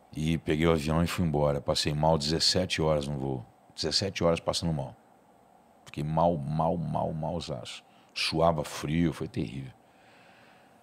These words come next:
Fui pro banheiro mijar e desmaiei no banheiro. E desmaiei com, com a porta aberta, porque eu tinha medo. Aí eu já desenvolvi a síndrome do pânico. Eu tinha medo de morrer de novo, porque eu sabia as sensações, né?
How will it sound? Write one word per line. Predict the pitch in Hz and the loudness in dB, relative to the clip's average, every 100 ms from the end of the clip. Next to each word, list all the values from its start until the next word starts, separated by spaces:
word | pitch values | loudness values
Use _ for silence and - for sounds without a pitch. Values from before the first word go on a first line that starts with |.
| _ - | _ -20
Fui | - - - 110 | -4 0 4 4
pro | 95 | 6
banheiro | 92 95 92 | 6 6 6
mijar | 92 87 78 92 | 6 4 6 4
e | 98 | 4
desmaiei | 92 104 92 | 4 4 4
no | 95 | 4
banheiro. | 92 90 80 69 - - | 4 4 2 0 -6 -14
E | 71 | -10
desmaiei | 71 87 82 87 | -2 0 2 2
com, | - 80 - | 0 -6 -6
com | - 80 | -6 -4
a | |
porta | - 90 87 | 2 4 4
aberta, | 87 76 69 - | 2 2 0 -4
porque | - - | -10 -8
eu | |
tinha | - | -4
medo. | 80 71 60 - - - - _ - | -2 -2 -6 -12 -20 -20 -20 _ -8
Aí | 71 | 0
eu | 80 | 2
já | 87 | 2
desenvolvi | 76 85 82 78 | 0 0 2 2
a | 82 | 2
síndrome | - 87 85 | 2 2 2
do | 90 | 2
pânico. | 87 76 67 - - _ - - - - - - | 0 -2 -4 -8 -20 _ -20 -20 -20 -20 -20 -14
Eu | - | -4
tinha | 87 | 0
medo | 82 82 | 2 2
de | 80 | 2
morrer | 82 78 | 0 0
de | 76 | 0
novo, | 76 69 65 - - | -2 -4 -6 -14 -14
porque | - | -6
eu | |
sabia | - 73 71 76 | -2 -2 0 -2
as | |
sensações, | 82 76 76 - 67 - - - _ _ _ _ - | -2 -2 -4 -4 -6 -10 -14 -18 _ _ _ _ -10
né? | 76 85 | -6 -6